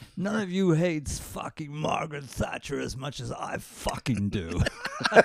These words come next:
And he was a hero amongst the Irish at that point on. He said that over the microphones.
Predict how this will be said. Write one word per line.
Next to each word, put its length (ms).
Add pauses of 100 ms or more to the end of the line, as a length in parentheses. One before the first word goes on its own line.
(640)
And 140
he 140
was 140
a 60
hero 400
amongst 360
the 160
Irish 340
at 100
that 180
point 320
on. 80 (460)
He 80
said 200
that 140
over 180
the 100
microphones. 960